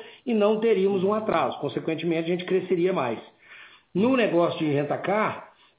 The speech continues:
se nós tivéssemos mais carros, principalmente nos finais de semana e nos feriados, a gente também teria mais locações. Então, não dá pra precisar quanto a mais a gente poderia crescer, mas a gente pode afirmar que a gente cresceria muito mais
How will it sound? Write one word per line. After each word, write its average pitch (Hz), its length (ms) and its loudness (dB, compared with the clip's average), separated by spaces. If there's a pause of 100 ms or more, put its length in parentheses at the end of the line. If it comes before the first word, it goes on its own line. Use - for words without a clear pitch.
se 240 120 0
nós 202 300 2
tivéssemos 151 560 -2
mais 180 400 0
carros, 156 520 -2
principalmente 160 760 -2
nos 151 140 -6
finais 165 300 -2
de - 60 -10
semana 147 380 0
e 143 60 -2
nos 143 160 -4
feriados, 147 580 0 (420)
a 147 140 0
gente 180 300 0
também 165 320 0
teria 180 360 2
mais 165 300 0
locações. 165 640 -2 (460)
Então, 143 800 -2 (220)
não 180 240 4
dá 160 200 2
pra 180 160 0
precisar 151 720 -2
quanto 185 420 2
a 139 60 2
mais 147 300 0
a 139 60 2
gente 139 200 -2
poderia 139 340 0
crescer, 147 640 -4 (160)
mas 147 180 0
a 151 80 2
gente 147 260 -2 (180)
pode 151 260 0
afirmar 156 640 0
que - 60 -4
a 170 60 0
gente 160 180 -4
cresceria 165 500 0
muito 170 440 0
mais 156 340 -2